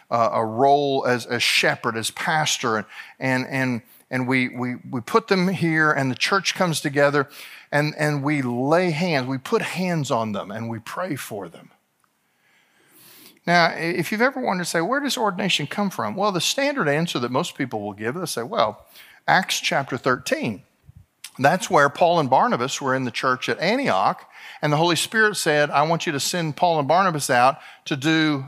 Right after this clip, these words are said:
the first organized mission effort of, in Christian history.' And it says that the church came together and they laid on hands and prayed for Paul and Barnabas and then, uh,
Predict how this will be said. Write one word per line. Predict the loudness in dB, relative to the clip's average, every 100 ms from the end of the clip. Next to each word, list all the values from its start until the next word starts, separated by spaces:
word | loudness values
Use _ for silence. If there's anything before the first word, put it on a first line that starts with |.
| -12
the | -8 -2 0
first | 2 0 0
organized | 0 0 2 4 6 4 2 2
mission | 2 4 2 2
effort | 2 2 0 2
of, | 2 2 -6 -10 -6
in | -2 -2
Christian | 0 0 0 0
history.' | 0 0 0 -2 -4 -10 -18 -18 0
And | 2 2
it |
says | 2 2 2
that | -4
the | -8
church | -2 0 0 -2 -2
came | 0 2
together | 2 2 2
and | 0 2
they | 2
laid | 2 2 2 2 2
on | 2 4 2
hands | 0 -2 2 2 2 0 -2
and | -4 -2
prayed | -2 4 4 2
for | -4
Paul | 0 2 4 2
and | 0 2
Barnabas | 2 4 4 2 0 -2 -8 -20 -20 0
and | 2 4
then, | 2 2 0 -4 -14 _ 2
uh, | 6 6